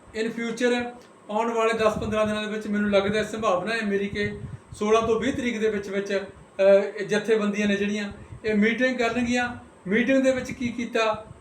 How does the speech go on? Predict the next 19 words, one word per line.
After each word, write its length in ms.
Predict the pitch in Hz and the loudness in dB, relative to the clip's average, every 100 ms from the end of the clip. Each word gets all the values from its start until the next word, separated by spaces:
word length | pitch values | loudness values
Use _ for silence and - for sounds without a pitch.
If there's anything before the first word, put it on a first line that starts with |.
| - | -2
ਅ, 20 | |
ਇਹ 240 | 202 226 220 | 0 0 -2
ਸੋਲਾਂ 300 | 220 214 214 | 2 2 4
ਜੁਲਾਈ 320 | 208 202 202 | 4 4 4
ਵਾਲੀ 120 | 196 | 4
ਦੇ 120 | 196 | 4
ਵਿੱਚ, 360 | 196 190 190 180 - - | 0 0 -6 -8 -18 -10
ਜਦੋਂ 140 | 240 285 | -2 0
ਸੋਲਾਂ 340 | 240 226 262 | 4 6 6
ਜੁਲਾਈ 300 | 247 240 240 | 4 4 4
ਨੂੰ 120 | 240 | 2
ਕੋਈ 140 | 247 214 | -2 -2
ਫੈਸਲਾ 420 | 214 196 208 208 | -2 -2 -2 -2
ਜਿਹੜਾ 340 | 220 214 202 - - - 220 | 0 -4 -4 -12 -20 -10 -4
ਉਹ, 200 | 240 - - | -4 -4 0
ਉਹ 180 | 240 | 2
ਨਾ 220 | 214 202 214 | 4 4 4
ਹੋਇਆ 200 | 214 208 | 2 0
ਤਾਂ 300 | 208 208 | 0 -4